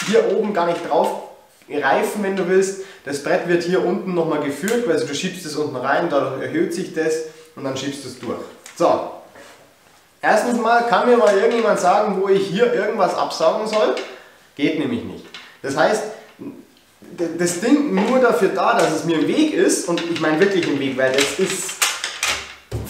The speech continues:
furchtbar, ja, ähm, ist es einfach ein totaler Müll, ja. Du kannst nichts absaugen, es ist dir im Weg. Wenn du fünfundvierzig Grad Schnitte machen möchtest oder sowas, ist das Ding noch mehr im Weg, weil es natürlich dann sich irgendwie einkeilt und so weiter.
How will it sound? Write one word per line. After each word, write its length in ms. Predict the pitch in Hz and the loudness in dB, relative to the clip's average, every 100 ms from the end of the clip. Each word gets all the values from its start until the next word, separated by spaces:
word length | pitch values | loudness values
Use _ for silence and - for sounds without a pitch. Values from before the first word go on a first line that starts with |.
| - | -6
furchtbar, 600 | 247 285 - - 110 - - | 2 2 2 -4 -6 -6 -4
ja, 220 | 165 - - - - - | 0 0 -2 -10 -18 -4
ähm, 380 | 180 185 185 185 185 - - _ _ - - - _ | 4 4 4 2 -4 -10 -18 _ _ -20 -20 -20 _
ist 240 | - 240 240 | 0 2 2
es 100 | - | 2
einfach 340 | 170 175 180 | 2 2 2
ein 100 | 165 | 0
totaler 320 | - 147 156 | -4 0 0
Müll, 240 | 143 120 - | 2 -2 -2
ja. 240 | 156 220 - - - - | 0 0 -2 -10 -4 0
Du 60 | - 370 - 202 | 2 4 4 2
kannst 260 | 214 240 233 | 0 -2 -4
nichts 200 | 226 233 | -8 -4
absaugen, 440 | 240 - 226 208 | -4 -2 -2 0
es 100 | 185 | -2
ist 180 | 208 - | -4 -4
dir 80 | 196 | -2
im 100 | 180 | -2
Weg. 220 | 220 226 | -2 0
Wenn 120 | 208 | 0
du 60 | - | 2
fünfundvierzig 560 | 220 233 208 220 196 | 2 2 2 0 -2
Grad 160 | - 196 | -2 0
Schnitte 220 | 202 202 | 0 0
machen 260 | 190 185 185 | 0 0 0
möchtest 400 | 185 185 180 180 | -4 -4 -6 -4
oder 140 | 170 | -4
sowas, 320 | 165 170 165 170 - | 0 0 0 -2 -6
ist 180 | 156 165 | -6 -4
das 100 | 170 | -4
Ding 200 | 190 180 | -2 2
noch 240 | 240 311 | 4 4
mehr 220 | 277 262 240 | 0 -2 -2
im 80 | |
Weg, 240 | 247 277 - - - | -4 -6 -8 -14 -8
weil 120 | 165 | -4
es 60 | 180 | -2
natürlich 340 | 180 208 208 | 0 2 2
dann 200 | - 180 | 2 -2
sich 200 | 180 175 | -2 -2
irgendwie 480 | 185 202 196 180 160 | -2 0 0 0 -2
einkeilt 680 | 170 202 - - 190 220 214 | -2 -4 -4 -2 2 4 4
und 80 | 202 | 2
so 80 | 185 | 0
weiter. 360 | 165 165 160 | 0 0 -2